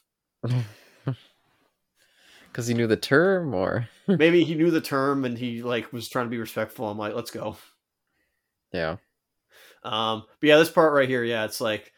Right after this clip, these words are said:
Speaker 1: "Sorry, man, like, I like you, but I gotta kill you." I'm like, "Oh, man, that sucks."
Speaker 2: <laughs> Yeah. No, I like that too. Showing some respect.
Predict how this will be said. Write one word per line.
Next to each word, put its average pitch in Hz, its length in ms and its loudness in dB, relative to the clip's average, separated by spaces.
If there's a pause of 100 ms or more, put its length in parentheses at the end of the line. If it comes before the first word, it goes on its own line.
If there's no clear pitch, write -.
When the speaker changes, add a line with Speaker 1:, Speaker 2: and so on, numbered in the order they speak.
(120)
Speaker 1:
"Sorry, 135 320 0
man, 120 480 -4 (340)
like, 107 520 -8
I 123 60 -8
like 127 220 -2
you, 139 140 -2
but 113 140 -4
I 110 80 -4
gotta 110 120 -6
kill 104 200 -12
you." 104 120 -14
I'm 107 80 -16
like, 101 180 -14
"Oh, 107 320 -2
man, 104 240 -10
that 104 160 -12
sucks." - 440 -14 (500)
Speaker 2:
<laughs> 120 180 -2 (280)
Yeah. 90 260 -2 (760)
No, 139 120 0
I 127 100 6
like 123 200 4
that 98 180 2
too. 90 280 -6 (220)
Showing 95 320 -10
some - 160 -10
respect. - 580 -6